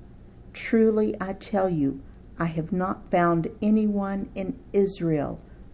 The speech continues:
with such great faith." Now I'll read Luke's version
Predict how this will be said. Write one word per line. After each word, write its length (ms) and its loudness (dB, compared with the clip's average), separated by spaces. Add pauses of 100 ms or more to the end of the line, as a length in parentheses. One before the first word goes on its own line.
with 160 0
such 640 -6 (200)
great 520 -2 (300)
faith." 460 -2 (4000)
Now 380 6
I'll 200 2
read 360 2
Luke's 440 0
version 680 0